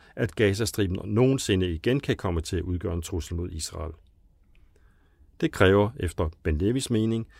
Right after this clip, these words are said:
at Israel, som han siger det, i al forudsigelig fremtid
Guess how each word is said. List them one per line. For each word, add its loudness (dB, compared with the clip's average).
at -2
Israel, -2
som -2
han 2
siger 2
det, 2
i -2
al 4
forudsigelig 0
fremtid 0